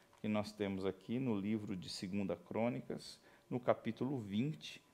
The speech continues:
no finalzinho do capítulo vinte, que diz o seguinte: presta atenção. Diz assim, "Crede no Senhor, vosso Deus, e estareis seguros.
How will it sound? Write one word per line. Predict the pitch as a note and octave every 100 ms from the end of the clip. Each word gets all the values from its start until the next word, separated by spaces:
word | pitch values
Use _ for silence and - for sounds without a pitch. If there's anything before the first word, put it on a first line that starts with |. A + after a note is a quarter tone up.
| -
no | D3+
finalzinho | - E3+ D#3+ C3+ G#2+ C#3+ G3
do | -
capítulo | A2 - A#2 A2 F#2+
vinte, | E2+ G#2+ B2+ -
que | A2+
diz | A2+ G#2+
o |
seguinte: | G#2+ G#2 E2+ D#2+ -
presta | - -
atenção. | - A#2 - - - - _ - - _ - - - - - -
Diz | G#2+ G#2+
assim, | - - D2+ D2 - - - - -
"Crede | - D#3 F3+ D#3
no | D#3 D#3
Senhor, | - D3+ C#3 G#2+ G2+ F#2+ -
vosso | F2 F2+ - B2+
Deus, | F#2+ F2+ F#2+ G#2 - -
e | G#2
estareis | G#2+ - G2 F#2+ G2
seguros. | - A#2 F#2 F#2 F2+ - -